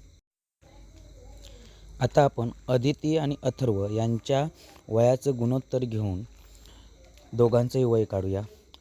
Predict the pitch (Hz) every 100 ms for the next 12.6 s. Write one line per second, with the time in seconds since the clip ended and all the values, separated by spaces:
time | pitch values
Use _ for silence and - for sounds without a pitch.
0 | - 117 117 113 113 101 113 _ _ _
1 | _ _ - 120 - - 107 120 120 110
2 | 87 92 113 _ 113 - 113 117 120 123
3 | 127 113 123 117 - 117 123 - 104 101
4 | 104 104 131 - - - - 104 92 107
5 | 110 - 104 - 101 127 - - - -
6 | - 110 104 104 127 123 120 110 - 120
7 | 113 127 135 - 143 131 101 110 - -
8 | - - 120 - 131 139 139 139 123 127
9 | - 113 107 104 104 98 - 127 123 120
10 | 127 131 139 117 107 - 104 87 92 92
11 | 92 90 85 95 90 - - - - -
12 | - - 123 120 139 139